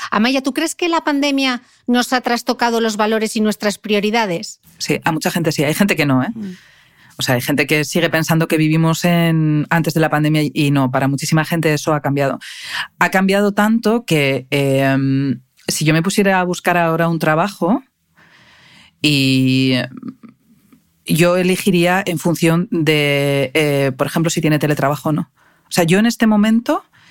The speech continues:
Speaker 2: sería muy complicado que eligiese un trabajo que fuese completamente presencial. O sea, no, no estaría dispuesta a aceptarlo.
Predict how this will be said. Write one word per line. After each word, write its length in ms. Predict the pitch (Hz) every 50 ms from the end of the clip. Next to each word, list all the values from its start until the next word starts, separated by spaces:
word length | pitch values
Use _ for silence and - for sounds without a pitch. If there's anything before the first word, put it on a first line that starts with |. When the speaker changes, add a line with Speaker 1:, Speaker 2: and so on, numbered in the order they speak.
| - - -
Speaker 2:
sería 280 | - - 180 175 175 175
muy 160 | 180 196 208
complicado 720 | 202 220 208 208 196 185 180 180 - 185 196 220 247 240
que 200 | - - 170 165
eligiese 440 | 165 160 170 - - 190 180 - 208
un 100 | 202 196
trabajo 520 | 196 185 180 180 190 185 - 233 226 - _
que 120 | - 190 180
fuese 240 | - 202 196 214 202
completamente 460 | 196 175 180 185 196 190 196 208 180
presencial. 560 | 175 151 - 143 143 131 - 143 - - - _ _ _ _ _ _ _ _ _ _ _ _ _ _ _ -
O 20 |
sea, 320 | - - 160 143 139 139 139
no, 240 | 143 151 151 - 165
no 220 | 156 156 156 156
estaría 320 | 156 - - 170 160 156 156
dispuesta 380 | 156 - - 180 160 - 180
a 40 | 160
aceptarlo. 500 | 151 - 147 - - 135 131 240 - -